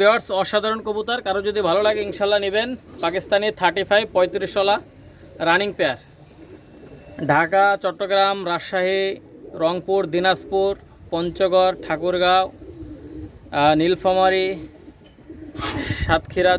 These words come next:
যশোর, ঝিনাইদহ, পিরোজপুর, বরিশাল, সমস্ত জায়গায় কবুতরগুলো ডেলিভারি দেওয়া যাবে। দেখেন ভিউয়ার্স, অসাধারণ কবুতর পাকিস্তানি থার্টি ফাইভ। এই রানিং পেয়ারটা আপনারা নিঃসন্দেহে নিতে পারবেন, ডিম বাচ্চা গ্যারান্টি আছে। আর এদের বাচ্চা কাচ্চা আলহামদুলিল্লাহ গরমে নয়ের উপরে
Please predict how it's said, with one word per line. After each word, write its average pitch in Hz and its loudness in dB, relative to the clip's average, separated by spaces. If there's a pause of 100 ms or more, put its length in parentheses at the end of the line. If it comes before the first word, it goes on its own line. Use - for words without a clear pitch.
যশোর, 170 0 (120)
ঝিনাইদহ, 180 2 (1000)
পিরোজপুর, 175 -2 (140)
বরিশাল, 175 4 (120)
সমস্ত 214 -6 (140)
জায়গায় 202 4
কবুতরগুলো 196 0 (100)
ডেলিভারি 196 2
দেওয়া 190 4
যাবে। 190 2
দেখেন 180 -2
ভিউয়ার্স, 190 0 (160)
অসাধারণ 190 -2 (260)
কবুতর 185 2
পাকিস্তানি 170 -2
থার্টি 165 0
ফাইভ। 196 2 (500)
এই 160 0
রানিং 170 0
পেয়ারটা 190 2
আপনারা 190 0 (100)
নিঃসন্দেহে 185 -2
নিতে 185 0
পারবেন, 185 2
ডিম 180 0
বাচ্চা 180 0
গ্যারান্টি 180 -2
আছে। 208 -4 (1160)
আর 151 4
এদের 185 0
বাচ্চা 185 2
কাচ্চা 196 2
আলহামদুলিল্লাহ 202 0
গরমে 190 0
নয়ের 185 0
উপরে 190 0